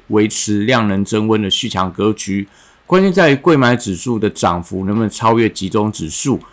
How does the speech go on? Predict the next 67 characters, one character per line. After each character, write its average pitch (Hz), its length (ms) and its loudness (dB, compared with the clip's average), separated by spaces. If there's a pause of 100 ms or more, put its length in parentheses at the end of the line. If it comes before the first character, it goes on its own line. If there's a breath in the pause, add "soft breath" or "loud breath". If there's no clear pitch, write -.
(160 loud breath)
那 110 320 2
决 110 160 -2
定 120 120 0
到 113 200 4
这 120 120 -6
个 113 80 2
礼 87 140 -2
拜 104 180 0
中 113 220 -2
小 98 160 0
型 95 220 -6
股 92 160 -4
的 90 60 0
补 98 200 -6
涨 85 180 0
速 104 280 -6
度， 92 340 -6
也 92 100 -6
就 123 140 0
今 123 320 -4
天 123 320 -2
的 107 160 -2
O 107 180 -4
T 117 240 -2
C 117 300 -2
的 95 260 -2 (300 soft breath)
涨 107 240 2
幅 117 100 -2
如 131 120 2
果 139 100 2
领 110 260 0
先 120 240 0
大 113 220 2
盘 90 180 -4
的 90 80 -4
话， 95 360 2
那 107 80 0
我 101 60 -2
觉 95 100 -4
得 92 80 -6
很 95 120 -6
多 107 140 -2
中 131 180 -2
小 101 120 2
型 104 200 -4
股 107 200 -2 (240 soft breath)
今 120 120 -2
天 123 80 0
会 127 80 2
有 95 120 2
发 104 240 2
动 104 180 0
的 90 60 -6
机 107 260 -4
会。 110 240 2 (440 soft breath)
那 170 120 2
礼 151 140 6
拜 160 240 4
另 165 200 2
外 156 200 4
需 143 220 -2
要 143 180 6
留 117 200 4
意 127 120 0
到 117 260 0
这 117 100 -2
个 113 80 -4